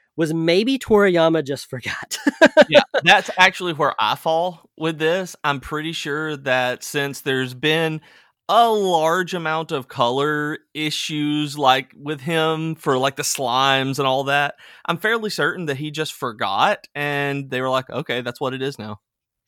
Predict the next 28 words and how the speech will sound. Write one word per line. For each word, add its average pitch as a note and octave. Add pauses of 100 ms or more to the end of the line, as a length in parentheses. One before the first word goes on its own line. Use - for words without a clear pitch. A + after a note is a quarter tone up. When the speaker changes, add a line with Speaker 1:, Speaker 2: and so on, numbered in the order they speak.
(100)
Speaker 1:
So F#3+
what G#3
you're A3
talking D#3
about C#3+
is C#3
actually D#3
something D#3+
we D3
discussed C#3+
in C#3
an C3
earlier C#3+
episode C3
of B2
the G#2+
show, B2+ (320)
which D#3
is D3 (320)
Toriyama F3+ (300)
forgot D#3+
at D3+
one D3+
point, C3
by D#3
his F3+
own G#3
admission, D#3+